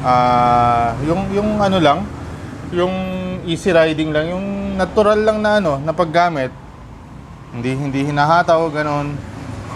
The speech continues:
Ah, yun. Pagka yung mga normal driving lang, ang nangyayari,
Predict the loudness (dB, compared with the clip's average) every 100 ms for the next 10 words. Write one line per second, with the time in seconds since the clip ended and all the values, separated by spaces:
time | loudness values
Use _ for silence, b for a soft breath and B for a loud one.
0 | -12 -10 -4 -2 -2 -2 -2 -4 -4 -4
1 | -4 -4 -4 -4 -4 -6 -4 0 0 0
2 | -6 -8 -8 -8 -6 -4 0 0 2 0
3 | 2 4 4 4 4 6 4 4 -2 0
4 | 4 4 2 -8 -14 -20 -20 -18 -18 -18
5 | -14 -6 -2 0 2 4 6 6 6 4
6 | 2 -2 -6